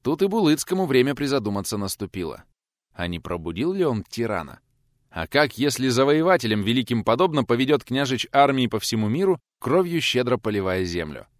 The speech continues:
Только то и спасало, что полководцем Василий показал себя не самым блестящим.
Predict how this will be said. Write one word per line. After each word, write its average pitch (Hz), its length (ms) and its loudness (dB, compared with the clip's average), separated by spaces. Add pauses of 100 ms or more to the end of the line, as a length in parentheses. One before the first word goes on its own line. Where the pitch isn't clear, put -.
(420)
Только 190 300 2
то 175 180 4
и 165 60 4
спасало, 147 540 2
что - 160 -6
полководцем 117 680 -2
Василий 170 380 0
показал 123 480 2
себя 120 280 0
не 123 100 0
самым 92 400 -2
блестящим. 95 640 -6